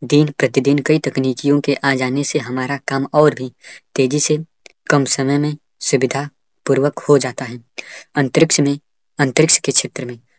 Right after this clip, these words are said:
अब अंतराक्ष-, अंतरिक्ष कोई अनजान विषय नहीं रहा। धीरे-धीरे विज्ञान की मदद से अंतरिक्ष में रहस्यों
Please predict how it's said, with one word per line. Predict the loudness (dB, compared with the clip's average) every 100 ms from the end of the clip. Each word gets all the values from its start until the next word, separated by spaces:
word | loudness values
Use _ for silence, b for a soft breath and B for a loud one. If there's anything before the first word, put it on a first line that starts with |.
| _
अब | -4
अंतराक्ष-, | -2 -4 -4 -6 -6 -6
अंतरिक्ष | -6 -2 2 2 0 -4 _
कोई | 2 2 2
अनजान | -4 -2 0 0 0
विषय | 0 0 0
नहीं | -2 0 -2
रहा। | -2 -12 _ B B -4
धीरे-धीरे | 4 6 6 2
विज्ञान | 0 -2 -2 -2
की | -2
मदद | -4 -2 -4
से | -4 -6
अंतरिक्ष | -4 -4 -2 0
में | 0 -2
रहस्यों | -2 -4 0 2